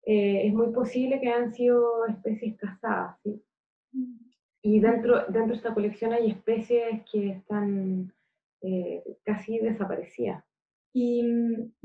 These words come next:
Speaker 2: Florencia, ¿el museo suele trabajar con colecciones privadas restaurándolas o fue un caso especial que hicieron para, para esto de la baronesa Rothschild?
Speaker 1: Em, fue un caso especial,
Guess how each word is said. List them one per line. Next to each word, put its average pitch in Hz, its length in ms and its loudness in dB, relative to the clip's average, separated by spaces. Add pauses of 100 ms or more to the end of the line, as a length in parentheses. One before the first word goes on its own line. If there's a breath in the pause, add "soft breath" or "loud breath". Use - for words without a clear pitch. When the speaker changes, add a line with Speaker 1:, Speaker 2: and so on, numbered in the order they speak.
Speaker 2:
Florencia, 277 640 0
¿el 240 200 4
museo 339 360 2
suele 320 680 0
trabajar 214 500 0
con 233 160 2
colecciones 214 560 -2
privadas 214 500 -2
restaurándolas 196 960 -2
o 226 120 -2
fue 214 100 -4
un 214 60 -4
caso 220 260 0
especial 208 640 -4
que 202 80 -8
hicieron 196 400 -4
para, 180 420 -4
para 170 200 -6
esto 185 260 -6
de 185 80 0
la 175 120 -2
baronesa 180 500 -4
Rothschild? 170 540 -10 (840)
Speaker 1:
Em, 240 480 6 (680)
fue 277 120 -2
un 285 120 -2
caso 294 320 0
especial, 220 680 0